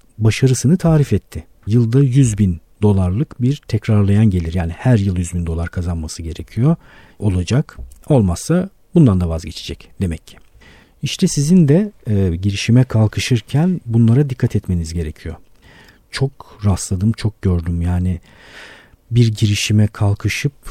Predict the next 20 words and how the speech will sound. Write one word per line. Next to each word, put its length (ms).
sonra 380
kendisi 520
de 40
o 140
işin 200
içerisinde 760
debelenmeye 880
başlayıp 720
böyle 380
on, 360
on 280
beş 120
senesini 640
o 160
işin 180
içerisinde 400
çırpınarak 600
veren 340
insanlar 680
var. 260